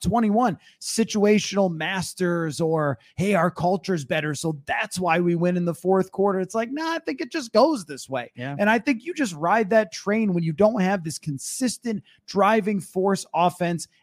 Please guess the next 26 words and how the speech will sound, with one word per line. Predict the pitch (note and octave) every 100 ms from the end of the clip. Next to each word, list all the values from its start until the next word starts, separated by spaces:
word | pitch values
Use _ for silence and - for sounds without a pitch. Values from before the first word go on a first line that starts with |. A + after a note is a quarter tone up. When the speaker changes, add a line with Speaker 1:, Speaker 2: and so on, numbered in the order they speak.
| -
Speaker 1:
and | F3
then | F#3+
the | F#3+
weaknesses | E3+ G3 - F#3 E3+ F3+
that | E3+ F3+
they | E3+ D3+
have | D#3+ D#3+ C#3+ B2 _ _ D3+
on | E3
the | F3
roster | D3+ F#3+ A3 - D#3+ F3 D3+
because | F3+ E3+ D#3 D#3+ D3+ - _ _ _
cap | D#3 D#3 D#3+
space, | - D#3+ D#3 E3+ - - - _ _ -
they | C#3
had | D#3+
to | F3+
move | F3 E3+
on | D#3+ E3
from | E3
older | E3 E3+ E3
players, | E3 E3+ F3 E3
all | - G3+ A#3+
the | A3
things | - G#3+ G3
we | E3 F#3
thought | F#3+ E3+ D#3+